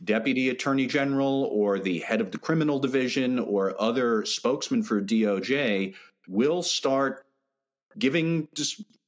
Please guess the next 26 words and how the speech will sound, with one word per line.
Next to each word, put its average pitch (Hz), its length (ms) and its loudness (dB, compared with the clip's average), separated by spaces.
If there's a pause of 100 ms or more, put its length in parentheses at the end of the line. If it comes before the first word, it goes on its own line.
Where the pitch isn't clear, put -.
insights, 120 640 0
giving 147 240 0
us 185 120 0
speeches, 120 580 -2
giving 117 220 0
us 151 140 -2
guidance 120 480 0
about 101 480 0
how 101 300 -2
are 165 100 0
they 160 100 0
going 156 260 0
to 156 40 0
use 185 300 0
this, - 240 -2
because 113 440 0
we 117 180 2
do 135 280 0
have 120 320 -2
an 117 120 2
interest 110 500 0
as 104 80 0
compliance 113 480 0
professionals 87 720 -2 (460)
in 110 140 2
seeing 123 640 0